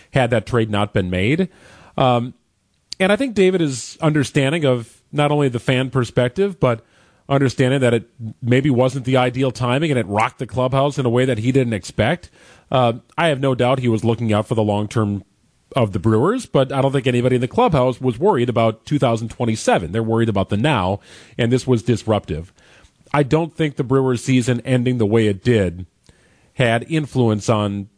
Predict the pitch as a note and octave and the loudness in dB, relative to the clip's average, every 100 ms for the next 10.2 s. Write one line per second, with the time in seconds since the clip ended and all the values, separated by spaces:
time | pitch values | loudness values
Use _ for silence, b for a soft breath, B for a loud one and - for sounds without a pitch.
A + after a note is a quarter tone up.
0 | _ B2+ A2+ F#2+ - G#2+ G2+ G2 - - | _ 0 0 -4 -2 0 0 -4 -8 -4
1 | A#2+ A2+ C#3+ A2+ G#2 F#2 F#2 A2+ F#2 F#2+ | -2 0 0 0 -2 -4 -2 -2 0 0
2 | G2 - F2+ C#2+ D2 - _ - G#2+ G2 | -2 -2 -6 -6 -12 -18 _ -4 0 0
3 | F2+ E2+ _ A#2+ C#3+ G3 D#3 D#3+ D3+ C#3+ | -2 -6 _ 0 2 2 0 0 2 2
4 | B2 A#2 C#3 D#3 C#3 C#3 C#3+ D3 D3+ D3 | 2 2 2 0 0 0 0 0 0 2
5 | A2+ G2+ - B2 A#2 B2 A#2+ G#2 G2 D3 | 0 0 -4 -2 0 2 2 0 2 2
6 | B2+ C#3 B2 C3+ B2 B2 A#2 B2+ A#2+ A#2 | 2 0 0 0 -2 -2 0 0 2 -2
7 | B B B B C3 C3 A#2+ B2 A#2 A2 | B B B B 0 2 2 2 2 0
8 | B2 A2 A#2 G#2+ G#2+ G2+ F#2 C#3 C3 B2 | 0 0 0 0 2 0 2 0 0 -2
9 | G2+ A2 G2 F2+ G2+ F#2 F2+ F2 - E2+ | 0 -2 -2 -2 0 0 0 -2 -2 -4
10 | C#2 A#1+ | -4 -10